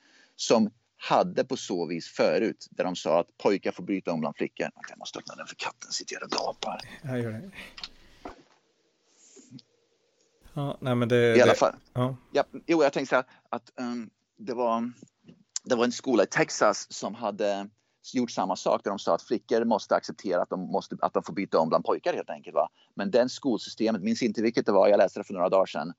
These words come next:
Speaker 1: liksom i all hast, men i alla fall, de har gått ut och sagt att vi kommer att ha flick-, biologiska flickor byta om bland biologiska flickor, biologiska pojkar byta om bland biologiska pojkar,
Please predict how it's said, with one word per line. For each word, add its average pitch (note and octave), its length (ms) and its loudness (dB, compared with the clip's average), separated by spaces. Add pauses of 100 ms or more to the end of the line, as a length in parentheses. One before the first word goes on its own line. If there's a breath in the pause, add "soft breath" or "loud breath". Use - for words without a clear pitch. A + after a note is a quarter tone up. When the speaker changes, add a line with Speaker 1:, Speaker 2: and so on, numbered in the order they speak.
(460)
Speaker 1:
liksom F#2+ 260 -8
i D#2+ 120 0
all E2 180 2
hast, D2 280 0
men G2+ 120 -4
i F2 40 0
alla F2+ 120 4
fall, F#2+ 140 -4
de G#2+ 120 -2
har A2 80 -2
gått G#2 100 -10
ut G2 120 -6
och - 80 -14
sagt F#2 260 0
att F2+ 200 -4
vi G#2+ 100 -8
kommer G2+ 220 -8
att G2 120 -2
ha G2 100 -2
flick-, - 400 -8
biologiska A#2 600 0
flickor A2+ 320 -4
byta G#2 260 -2
om G2+ 60 -2
bland G2 160 0
biologiska F#2+ 500 0
flickor, G#2+ 320 -2
biologiska G2 540 -2
pojkar G2 340 0
byta F#2+ 240 -4
om F2 60 -6
bland F2 140 -2
biologiska F2 420 -4
pojkar, G#2 420 4